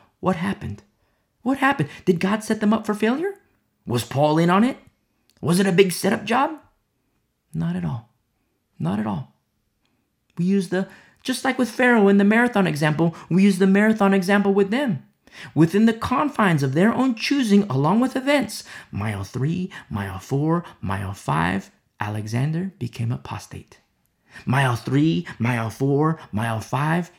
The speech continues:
Hymenaeus became apostate. Mile four, mile five, mile six, Demas became apostate. You see? Use the marathon example.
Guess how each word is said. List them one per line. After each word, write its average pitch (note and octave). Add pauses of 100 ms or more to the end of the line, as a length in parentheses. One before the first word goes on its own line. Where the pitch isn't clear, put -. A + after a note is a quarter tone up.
Hymenaeus A#2+
became -
apostate. - (1000)
Mile B2+
four, D3 (100)
mile B2
five, C#3+ (160)
mile A#2
six, - (400)
Demas A#2
became A#2+ (100)
apostate. - (680)
You -
see? E3+ (1200)
Use F3
the G3
marathon D#3+
example. B2